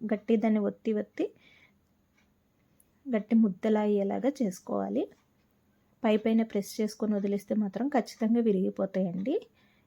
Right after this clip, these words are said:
ఇది మాత్రం తప్పకుండా ఫాలో అయ్యి గట్టిగా వాటిని ఒత్తి పెట్టుకుంటా ఈ మూడు వేళ్ళతో గట్టిగా నొక్కి చేసుకోండి. చూడండి ఎంత గట్టిగా వచ్చినాయో. ఈ విధంగా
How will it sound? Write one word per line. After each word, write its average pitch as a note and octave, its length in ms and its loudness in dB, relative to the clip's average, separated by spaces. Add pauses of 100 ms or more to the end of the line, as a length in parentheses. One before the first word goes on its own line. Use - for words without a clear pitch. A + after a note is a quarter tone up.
(160)
ఇది A3+ 140 2
మాత్రం G#3+ 400 -2
తప్పకుండా A3 580 -2 (580)
ఫాలో G#3 320 0
అయ్యి A3 240 0
గట్టిగా A3 440 -2
వాటిని A3+ 380 -2 (800)
ఒత్తి G#3 240 -2
పెట్టుకుంటా G#3+ 600 -2 (380)
ఈ A#3+ 120 6
మూడు G#3 260 6
వేళ్ళతో G#3+ 360 0
గట్టిగా A3+ 380 -2
నొక్కి A3 340 2
చేసుకోండి. A3+ 480 0
చూడండి G#3 320 2
ఎంత G3+ 240 -4
గట్టిగా G#3+ 400 -2
వచ్చినాయో. G#3+ 440 -4 (2000)
ఈ A#3+ 80 6
విధంగా G3+ 340 4